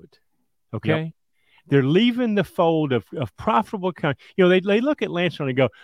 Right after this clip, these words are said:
Speaker 1: "Landstar made six hundred and forty billion dollars last year. They should cut our percentage down 'cause they made so much money." Dude, you know, they made that much money 'cause they know what the hell they're doing.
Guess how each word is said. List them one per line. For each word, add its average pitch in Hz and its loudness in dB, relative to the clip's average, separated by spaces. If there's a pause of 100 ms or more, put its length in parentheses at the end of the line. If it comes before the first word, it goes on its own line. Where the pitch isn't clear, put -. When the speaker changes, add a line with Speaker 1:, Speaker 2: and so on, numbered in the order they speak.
(120)
Speaker 1:
"Landstar 156 0
made 120 -2
six - -4
hundred 214 -2
and 123 -8
forty 196 -2
billion 160 2
dollars 113 -2
last 110 -6
year. 120 -4 (200)
They 240 6
should 139 -2
cut 196 2
our 156 0
percentage 123 -2
down 101 -8
'cause 151 2
they 175 -2
made 170 -2
so - -10
much 165 -10
money." 185 -12 (680)
Dude, 302 -4 (920)
you 180 0
know, 262 -4 (220)
they 226 0
made 269 -2
that 208 -2
much 180 -2
money 247 -4
'cause 202 -2
they 202 0
know 214 0
what 254 -4
the 190 -4
hell 247 -2
they're 262 -2
doing. 247 -6